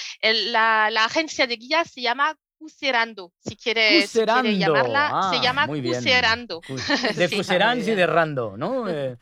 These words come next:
Speaker 1: De
Speaker 2: está
Speaker 1: Cuserán, Cuserando.
Speaker 2: Muy bien, pues, y bueno, un, haznos un cuatro pinceladas, eh, de qué es Cuserán Pyrénées, eh,
Speaker 1: ¿Sí?
Speaker 2: eh, eh, sí, de qué podemos encontrarnos en la zona y,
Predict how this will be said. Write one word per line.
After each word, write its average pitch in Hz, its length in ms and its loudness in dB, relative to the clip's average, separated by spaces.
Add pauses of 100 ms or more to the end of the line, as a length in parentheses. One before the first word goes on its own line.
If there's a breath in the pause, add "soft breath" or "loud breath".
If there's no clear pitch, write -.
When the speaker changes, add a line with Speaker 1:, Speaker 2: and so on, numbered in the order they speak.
(140 loud breath)
Speaker 1:
De 247 60 0
Speaker 2:
está 311 100 0
Speaker 1:
Cuserán, 226 460 2
Cuserando. 170 680 -4 (140)
Speaker 2:
Muy 160 300 -2
bien, 143 420 -2
pues, 160 460 -2
y 147 600 -2
bueno, 156 600 -2
un, 220 300 -8 (240)
haznos 233 500 -4
un 180 800 -2
cuatro 170 640 2
pinceladas, 156 840 -2 (280 soft breath)
eh, 135 440 0
de 123 180 -6
qué 160 100 -6
es 151 140 -8
Cuserán 143 520 -4
Pyrénées, 185 840 -4
eh, 147 600 0
Speaker 1:
¿Sí? 339 120 2
Speaker 2:
eh, 135 180 0
eh, 135 260 -2
sí, 190 400 -6
de 151 160 0
qué 175 120 -6
podemos 180 380 -6
encontrarnos 160 680 -4
en 156 100 -6
la 147 140 -4
zona 226 420 -2 (300 loud breath)
y, 175 420 -4